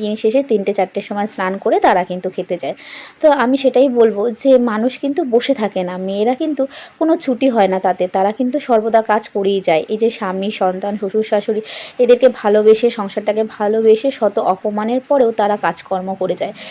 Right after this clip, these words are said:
কেন জানেন? কারণ তারা কিন্তু সংসারটাকে ভালোবাসে তাই। আর তাই আমি মনে করি সমস্ত পুরুষ মানুষের বা এই যে, যে শ্বশুরবাড়ি যারা আছে তাদের না একটু এদেরকে সম্মান করা উচিত। কারণ আমি মনে করি যে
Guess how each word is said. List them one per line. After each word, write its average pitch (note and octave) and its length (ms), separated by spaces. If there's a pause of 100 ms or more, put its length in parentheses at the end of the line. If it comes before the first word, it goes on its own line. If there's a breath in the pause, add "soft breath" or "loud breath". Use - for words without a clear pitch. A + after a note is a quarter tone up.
(160 loud breath)
কেন B3+ 220
জানেন? C#4+ 300
কারণ A#3+ 360
তারা G#3 240
কিন্তু A#3 260
সংসারটাকে G#3+ 560
ভালোবাসে F#3+ 560
তাই। F#3+ 180 (320 loud breath)
আর A#3 100
তাই B3+ 200
আমি A#3 300
মনে C#4+ 260
করি A#3 220
সমস্ত A3+ 440
পুরুষ A3 400
মানুষের G#3 380
বা G3 180 (160)
এই A3+ 140
যে, G#3+ 120
যে G#3+ 140
শ্বশুরবাড়ি G#3 520
যারা G3 280
আছে F3 240
তাদের G#3 280
না E4 100 (100)
একটু A3 300
এদেরকে G#3 420
সম্মান F#3+ 360
করা E3 220
উচিত। F#3 260 (400 loud breath)
কারণ B3+ 300
আমি A#3 220
মনে C#4 200
করি A3 200
যে A#3 140